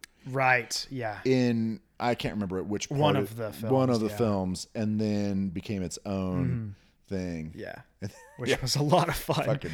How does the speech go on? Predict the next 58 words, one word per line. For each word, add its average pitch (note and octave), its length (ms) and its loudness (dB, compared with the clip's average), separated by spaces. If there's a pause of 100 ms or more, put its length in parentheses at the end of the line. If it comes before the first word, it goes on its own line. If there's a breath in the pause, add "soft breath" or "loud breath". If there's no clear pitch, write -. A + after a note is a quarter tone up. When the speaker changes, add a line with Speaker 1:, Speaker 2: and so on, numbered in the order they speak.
Speaker 2:
that F2 140 -2
Speaker 1:
That C#3 120 6
Speaker 2:
is C#3+ 40 2
a C#3+ 40 -2
lot C3 80 2
of B2+ 40 0
Speaker 1:
movie B2 120 -2
Speaker 2:
fun. A2+ 80 -4
Speaker 1:
was G#2+ 120 -6
Speaker 2:
Not A2 60 -8
a - 20 -8
Speaker 1:
wild. G#2 380 -4 (100)
Speaker 2:
lot, E2+ 140 -6
that F#2+ 100 -6
is F2+ 180 -6
a F2 40 -12
lot. D2+ 180 -10
Speaker 1:
Yeah. - 300 -20
Speaker 2:
Fucking - 320 -18
Death D#2 220 -12
Proof. C#2+ 100 -16 (240 loud breath)
I D#3+ 160 6
like C3 340 4
that. G2 340 -4
Death B2 280 -2
Proof G#2 260 -4
I F2 60 -2
really F2 260 -4
like E2 320 -6
because F2 260 -12
it - 220 -14
breaks F2 280 -6
it D2 100 -10
up. E2 420 -6
I G2 40 -8
really G2+ 260 0
like D3 160 0
Speaker 1:
Mm, C#3+ 80 -2
Speaker 2:
that, - 180 -2
like, F2+ 160 0
Speaker 1:
mm-hmm. A2 120 -6 (200 loud breath)
Speaker 2:
you B2 160 4
don't C#3 300 4
know A2+ 180 2
where B2+ 220 4
you're G#2 120 0
gonna F2+ 220 -2 (140)
go E2+ 180 -2
with C3+ 220 -4
it. G#3+ 280 0 (540)
Speaker 1:
Right. B2+ 300 0 (260)
Speaker 2:
Right? C#3 320 4
Because C3 260 -2
Speaker 1:
Yeah. B2 100 2
Speaker 2:
there's G#2+ 100 -2
the G#2+ 100 -4
beginning G#2+ 480 0
scene. E2 400 -6